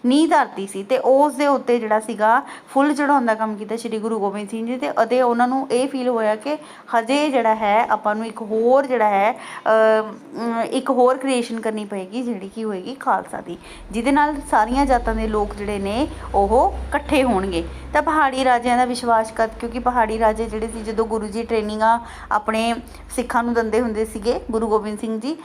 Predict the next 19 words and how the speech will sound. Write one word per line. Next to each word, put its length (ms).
ਤਾਂ 100
ਜਿਹੜੇ 140
ਆਲੇ 320
ਦੁਆਲੇ 260
ਦੇ 100
ਪਹਾੜੀ 460
ਰਾਜੇ 260
ਸੀਗੇ, 260
ਸੋ 120
ਉਹਨਾਂ 240
ਨੂੰ 120
ਇਸ 140
ਚੀਜ਼ 160
ਦਾ 100
ਬਹੁਤ 360
ਹੀ 100
ਜ਼ਿਆਦਾ 280
ਜਿਹੜਾ 200
ਸੀਗਾ, 400